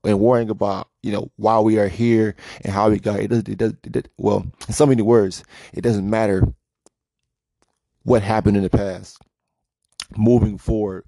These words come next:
we have to figure out a way to keep moving and, again, ascend, to, to eventually ascend out of this dimension. And that is, again, by, again, channeling, coming together by way of the Solargy, by way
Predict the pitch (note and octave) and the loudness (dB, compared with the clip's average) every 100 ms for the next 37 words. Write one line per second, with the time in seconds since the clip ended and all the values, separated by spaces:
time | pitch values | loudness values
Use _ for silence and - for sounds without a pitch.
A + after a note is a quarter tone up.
0 | _ _ - G#2+ G2 - G#2 G#2+ G2+ G2 | _ _ -12 -10 -8 -6 -4 -2 0 0
1 | F#2 G2 F#2 - F#2+ E2+ - _ _ - | 2 2 0 -2 -4 -4 -10 _ _ -20
2 | - - - A#2 G2+ G#2 G2 G2+ G2 F#2+ | -20 -8 -2 0 2 2 2 0 0 -4
3 | - G2 F#2+ F#2 - - A2 - F#2+ - | -6 -4 -4 -4 -8 -4 -4 -2 -4 0
4 | A#2+ G#2+ E2+ G2 G2+ - F#2+ B2 G2+ G#2 | 0 0 -2 -6 -4 -4 0 0 0 -6
5 | F2+ A2 A2 G2+ - - - - _ G2+ | -4 -2 0 -2 -6 -20 -20 -20 _ -2
6 | G2+ G2 - G2+ G#2 - F#2 _ _ _ | 0 -2 -2 -2 -2 -4 -12 _ _ _
7 | _ - G#2 G#2 F#2+ F#2 F#2+ G#2+ G#2 F2+ | _ -8 -2 0 0 -2 -2 0 0 0
8 | E2 F#2 F2 E2 - - G#2 F#2 G2+ - | -4 -4 -4 -6 -12 -8 -6 -6 -8 -12
9 | - G#2 G#2 G2 G2 F#2 - - G2+ G2 | -4 0 0 0 -2 -4 -8 -2 -2 0
10 | G#2 F#2+ F2+ F#2+ F#2 G2 F#2 - A2+ A2 | 0 0 -2 -2 0 0 0 -2 0 2
11 | G#2 F#2+ G2+ - - - F#2+ G2 F#2+ | 0 -2 -6 -10 -18 -10 -6 -4 -4